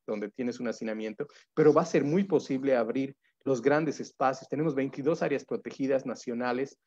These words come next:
con un potencial turístico increíble. El destino de mayor crecimiento y con mayor impacto económico para el país es sin duda en este momento Uyuni,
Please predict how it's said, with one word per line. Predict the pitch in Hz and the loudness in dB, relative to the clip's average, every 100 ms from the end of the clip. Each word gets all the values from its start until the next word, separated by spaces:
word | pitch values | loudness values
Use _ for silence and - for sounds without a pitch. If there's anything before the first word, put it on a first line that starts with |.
| _ _ | _ _
con | 147 | 0
un | 160 | 4
potencial | 151 139 123 120 143 139 | 2 2 0 2 2 2
turístico | 131 139 - 127 | -4 -4 -6 -8
increíble. | 110 - 113 120 127 120 143 - _ - | -6 -2 0 0 -2 -4 -6 -8 _ -8
El | - 135 123 147 | -2 -2 -2 -2
destino | 139 - 180 175 - | -2 -2 0 0 -2
de | 120 120 | -2 0
mayor | 120 117 131 165 165 | 2 2 4 4 4
crecimiento | 147 - 127 135 | -2 -2 -2 -2
y | 135 | -4
con | 117 | -4
mayor | 117 127 | -2 0
impacto | 143 135 131 135 | -2 0 -2 -2
económico | 123 127 131 - | -2 -2 -4 -6
para | - 120 | -2 0
el | |
país | 117 127 139 - _ _ - | 2 0 -2 -10 _ _ -2
es | 139 | -2
sin | 147 143 | 0 0
duda | 139 143 | 2 2
en | 135 | 0
este | 139 | -2
momento | 127 123 131 127 | -2 0 0 -2
Uyuni, | 117 131 139 117 | -2 0 0 -2